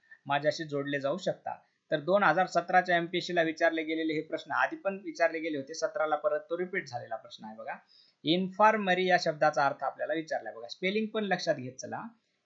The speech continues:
Informery, Informery या शब्दाचा अर्थ तुम्हाला लक्षात ठेवण्यासाठी एक छोटीशी hint सांगतो.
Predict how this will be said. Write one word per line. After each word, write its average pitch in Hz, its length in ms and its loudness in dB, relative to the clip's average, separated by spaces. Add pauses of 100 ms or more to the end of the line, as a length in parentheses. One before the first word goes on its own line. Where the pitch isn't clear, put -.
Informery, 175 800 4
Informery 202 640 4
या 202 120 6
शब्दाचा 190 420 4
अर्थ 185 180 0
तुम्हाला 180 340 0
लक्षात 175 280 0
ठेवण्यासाठी 170 480 -6
एक 160 140 -12
छोटीशी 165 360 -4
hint 175 160 -6
सांगतो. 139 560 -4